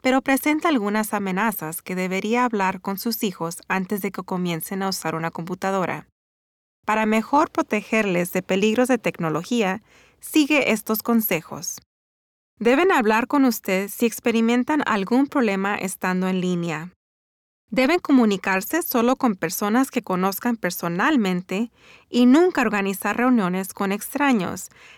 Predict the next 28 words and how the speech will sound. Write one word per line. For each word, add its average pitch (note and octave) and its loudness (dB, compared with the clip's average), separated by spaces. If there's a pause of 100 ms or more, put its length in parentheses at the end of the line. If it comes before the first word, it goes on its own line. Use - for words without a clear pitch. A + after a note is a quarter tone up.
(100)
ni B3 6
revelar C#4 2
información F#3+ -2
personal, F3 -4 (340)
incluyendo A3 4
contraseñas. F#3 -6 (720)
Adviértales B3+ 2
sobre A3 0
los G#3 0
depredadores F#3+ 0
en G3+ -2
línea, F3+ -4 (560)
el G#3 2
acoso G#3 0
cibernético G#3 0 (140)
y A#3 2
el A#3+ 2
phishing, A3+ -4 (480)
un A3+ 6
término F4 2
que C4 0
designa G#3+ 0
a A3+ -2
personas G3+ -2
que F#3 -6
fingen B3 -2
ser F#3 -4
amigos, G3+ -4